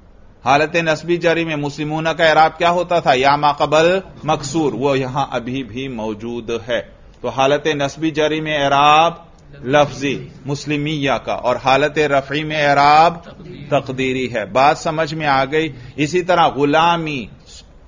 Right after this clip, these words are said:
पन्द्रहवीं किस्म आपने क्या पढ़ी थी? अ, चौदहवीं किस्म के अलावा जमा मुजक्कर सालिम के जब वो मुजाफ हो किसकी तरफ?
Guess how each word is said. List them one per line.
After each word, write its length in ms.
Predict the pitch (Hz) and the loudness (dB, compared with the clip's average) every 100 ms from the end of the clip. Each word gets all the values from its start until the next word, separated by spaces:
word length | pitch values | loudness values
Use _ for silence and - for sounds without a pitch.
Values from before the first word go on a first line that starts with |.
| - - - - - | -20 -20 -20 -20 -2
पन्द्रहवीं 360 | 156 160 175 180 | -2 0 -2 -2
किस्म 340 | 175 165 175 | -4 -4 -2
आपने 300 | 165 165 175 | -2 -2 -6
क्या 200 | - 170 | 0 0
पढ़ी 300 | 170 180 180 | 2 0 0
थी? 220 | 170 143 | -2 -4
अ, 340 | - 135 127 117 - | -2 0 0 -2 0
चौदहवीं 380 | 180 180 185 175 | 2 2 0 -2
किस्म 400 | 165 139 127 87 - - - - - - - | -4 -2 -6 -6 -18 -20 -20 -20 -20 -20 -2
के 100 | 143 | 0
अलावा 340 | 147 151 175 | 4 4 4
जमा 240 | 160 165 | 2 0
मुजक्कर 400 | 170 160 165 156 | -2 -2 -2 -2
सालिम 400 | 165 165 156 165 | -2 0 0 0
के 120 | 160 160 | -4 -4
जब 140 | 156 | -2
वो 100 | 156 | -2
मुजाफ 420 | 156 139 151 160 | -4 2 4 4
हो 80 | 165 | -2
किसकी 340 | 156 175 - | -6 -6 -4
तरफ? 320 | 170 156 123 | -2 2 2